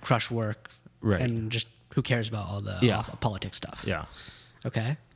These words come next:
Speaker 2: Um, so I had the offer letter in March of two thousand eight. And, you know, I remember, like,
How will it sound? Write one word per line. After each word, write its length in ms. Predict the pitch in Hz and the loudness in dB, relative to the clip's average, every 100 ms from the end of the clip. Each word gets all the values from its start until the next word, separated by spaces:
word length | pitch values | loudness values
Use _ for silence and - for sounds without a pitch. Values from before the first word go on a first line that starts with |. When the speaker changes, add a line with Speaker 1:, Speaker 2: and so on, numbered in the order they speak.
| - | 0
Speaker 2:
Um, 460 | 98 101 98 98 98 - _ _ - - - - - - - - - | 2 2 0 -2 -6 -16 _ _ -20 -20 -20 -20 -14 -8 -6 -8 -8
so 520 | - - 107 98 95 - | -2 4 4 4 2 2
I 80 | |
had 200 | 92 104 | 2 2
the 320 | 101 101 98 - - - _ _ _ - _ _ - | 2 2 0 -4 -14 -20 _ _ _ -20 _ _ 0
offer 280 | 90 - 92 | 0 2 0
letter 340 | 87 85 85 | 2 0 0
in 300 | 82 82 85 | -2 -2 -2
March 640 | 87 90 98 - - - - - 247 131 - - - | 0 2 0 0 -4 -4 -8 -6 -6 -6 -10 -14 -4
of 420 | 92 87 82 - | -2 0 -4 -8
two 140 | - | -2
thousand 300 | 87 87 80 | 2 2 2
eight. 260 | 80 90 - - - - - _ - - - - - - - - - | 0 0 -4 -12 -20 -20 -20 _ -20 -20 -20 -20 -20 -20 -20 -20 0
And, 640 | 104 98 98 95 95 - - - _ _ _ _ _ - - - - - - - | 4 4 4 2 0 -2 -6 -10 _ _ _ _ _ -20 -20 -20 -20 -20 -20 -4
you 80 | 95 | -2
know, 100 | 87 | 0
I 100 | 85 | 0
remember, 500 | 92 101 104 98 92 | 2 2 2 2 2
like, 300 | 85 85 | 0 -2